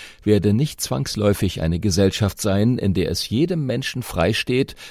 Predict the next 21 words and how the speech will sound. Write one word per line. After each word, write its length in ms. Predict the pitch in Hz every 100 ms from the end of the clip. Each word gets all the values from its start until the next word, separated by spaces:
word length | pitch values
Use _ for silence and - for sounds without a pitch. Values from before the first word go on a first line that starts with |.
| -
mit 200 | 104 95
sich 200 | 101 -
selbst 440 | - 90 - -
und 140 | 143 139
seinem 280 | 127 123 117
Eigentum 540 | 107 104 123 139 147
zu 160 | - 127
tun, 420 | - 104 101 85
was 160 | 101
er 220 | - 117 123
will, 320 | 165 120 92 - -
solange 440 | - 110 95 98 117
er 120 | 104
beides 380 | 90 87 98 -
nicht 260 | 92 -
einsetzt, 640 | 87 82 85 98 117 - -
um 240 | - 104 101
Gewalt 500 | 107 87 85 92 -
gegen 280 | 107 107 123
andere 440 | 160 151 98 95
auszuüben. 840 | 95 95 - 113 95 69 - -